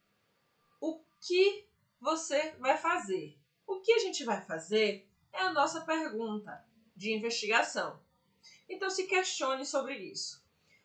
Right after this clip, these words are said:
O segundo ponto é caracterizar o caminho do que você quer fazer. Então, às vezes eu preciso entender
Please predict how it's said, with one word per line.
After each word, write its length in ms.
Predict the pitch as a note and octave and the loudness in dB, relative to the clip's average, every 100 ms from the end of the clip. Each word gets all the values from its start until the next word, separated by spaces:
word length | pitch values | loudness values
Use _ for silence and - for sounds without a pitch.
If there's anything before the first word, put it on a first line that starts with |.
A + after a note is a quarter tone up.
| _ | _
O 160 | C4+ D5 | 2 4
segundo 500 | A4+ E4 C#4 G#3+ - | 6 4 4 2 4
ponto 540 | C#4+ D#4 C#4 A3+ - - | 4 4 2 -2 -6 -2
é 100 | D4+ | -2
caracterizar 1700 | F#4 F#4 F4+ F#4+ G#4 G#4 - G#4 F#4 C#4+ G3 A3 A#3+ E4+ B3 G3 - - - - | 2 4 6 8 6 6 -2 0 2 2 0 2 4 6 4 2 -6 -20 -20 -2
o 180 | G4 F#4+ | -2 2
caminho 720 | G4 C#4+ B3 B3+ C#4+ E4 A4 - _ _ _ _ - - G#3+ | 4 4 4 -4 -2 -2 -4 -8 _ _ _ _ -20 -20 -6
do 160 | F4 | -4
que 140 | F#4 F#4 | 0 0
você 340 | F#4+ - G4 | 0 0 -2
quer 280 | - D4 D4+ | 0 0 0
fazer. 560 | E4+ F4 C#4+ G#3+ G#3+ - _ _ _ _ - | -2 -2 2 2 0 -8 _ _ _ _ -12
Então, 440 | F4 E4+ C4 A3 | -2 4 4 4
às 180 | G#3+ G#3+ | 2 4
vezes 160 | G#3 G#3 | 4 2
eu 100 | G#3+ | -2
preciso 380 | G#3+ A3+ G#3 G3+ | -4 -6 -6 -8
entender 640 | G3+ G#3 G3+ G3 F3+ - | -4 -4 0 0 0 -6